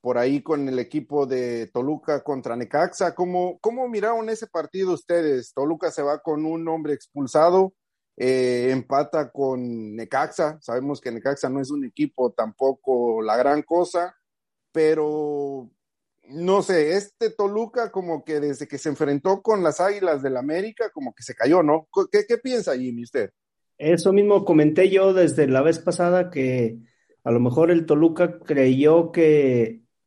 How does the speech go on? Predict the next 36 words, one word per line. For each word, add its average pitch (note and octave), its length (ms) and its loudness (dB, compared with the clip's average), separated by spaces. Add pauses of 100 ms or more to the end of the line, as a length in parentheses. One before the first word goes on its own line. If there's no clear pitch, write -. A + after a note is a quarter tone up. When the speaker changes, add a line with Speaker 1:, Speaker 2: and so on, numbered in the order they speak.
(120)
Speaker 2:
como C#3+ 220 2
que C#3 80 2
llegó C#3 240 4
a E3+ 60 2
su G3 180 0
tope F#3+ 240 4
antes F#3+ 340 4
de, D3 300 6
de C3+ 120 2
tiempo, C#3 380 4
¿no? F#3+ 320 0
Yo D#3 160 2
creo F3 160 2
que F3+ 80 -2
el, E3+ 120 4
el C3+ 200 0
Toluca D#3+ 380 0
fue F3+ 100 2
subiendo, F3 460 6
subiendo, F3 320 2
subiendo F3+ 300 4
y - 20 8
llegó D#3 200 6
a - 40 2
su F#3 200 -2
tope F3+ 440 2 (280)
con C3+ 180 4
el C3 100 6
América G3 500 2
y C#3+ 120 4
de C3 100 4
ahí C#3 100 6
se D#3 120 0
empezó D3 260 2
a D3+ 40 4
desinflar, C#3+ 680 0